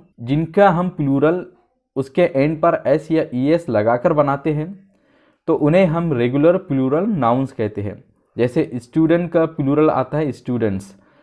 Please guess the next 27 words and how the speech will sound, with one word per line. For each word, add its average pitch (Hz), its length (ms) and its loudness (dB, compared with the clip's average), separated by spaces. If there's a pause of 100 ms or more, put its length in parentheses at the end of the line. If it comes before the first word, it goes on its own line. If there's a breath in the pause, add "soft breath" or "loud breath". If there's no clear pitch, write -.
(200 soft breath)
तो 107 40 -4
यहाँ 127 180 2
पे 185 100 2
हम 196 100 2
देख 180 140 2
रहे 180 80 2
हैं 180 100 0
कि 180 140 2
स्टूडेंट 165 440 -4
सिंगुलर 139 440 2
नाउन 170 300 4
है 143 160 -6 (440)
और 123 100 6
उसके 160 200 -2
जब 170 160 2
हम 180 80 0
प्लूरल 165 440 4
बना 156 220 0
रहे 147 120 0
हैं 160 100 -4
तो 156 100 0
उसके 156 320 -4
एंड 117 200 -2
पर 135 140 0
हम 170 220 -6 (140)
एस 147 240 2
को 185 260 -4